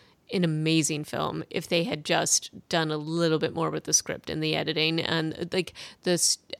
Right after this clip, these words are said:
I felt like the actors were all, you know, they're fine for a horror film. Um, I especially liked Talbot. Um, as a character,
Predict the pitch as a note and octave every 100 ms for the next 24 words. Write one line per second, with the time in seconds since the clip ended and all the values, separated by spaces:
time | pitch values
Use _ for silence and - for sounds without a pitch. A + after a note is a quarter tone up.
0 | - A#3 A#3 C#4 D4 - C4+ C4+ C4 C4+
1 | B3 G#3 G3 G#3 G#3+ - B3+ F#3+ D#3+ F3
2 | E3+ F3 F3 G3 F3 E3+ F3 E3+ - F3
3 | F3 F3 - - - - E3+ E3+ - E3+
4 | E3 F#3 E3+ F#3+ F3 E3 D#3+ D3+ - -
5 | D#3 D#3 D#3+ - _ _ _ _ _ _
6 | - - E3 E3 D#3+ E3 D#3+ - F#3 F3
7 | E3 F3+ E3+ E3+